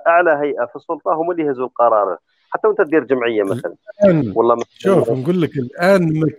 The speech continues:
Speaker 2: كانش ما أسهل من الفيسبوك ولا ال-، ولا اليوتيوب ولا التويتر، ما كانش ما أسهل من المواقع، والله كيما نقول لك،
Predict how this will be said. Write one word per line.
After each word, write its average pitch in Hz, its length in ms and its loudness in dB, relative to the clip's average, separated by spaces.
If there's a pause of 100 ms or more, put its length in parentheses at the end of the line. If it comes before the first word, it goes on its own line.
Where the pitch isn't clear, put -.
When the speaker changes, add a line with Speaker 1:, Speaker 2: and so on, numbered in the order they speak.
Speaker 2:
كانش 190 540 0
ما 147 320 -4
أسهل 170 400 -6
من 170 80 -6
الفيسبوك 120 760 -6
ولا 117 300 -4
ال-، 110 300 -4
ولا 117 240 -4
اليوتيوب 113 600 -4
ولا 117 240 -2
التويتر، 110 680 -4
ما 165 120 -6
كانش 185 520 0 (420)
ما 143 220 -2
أسهل 170 420 -2
من 170 80 0
المواقع، 139 540 2
والله 254 300 4
كيما 269 300 2
نقول 208 240 0
لك، - 180 -10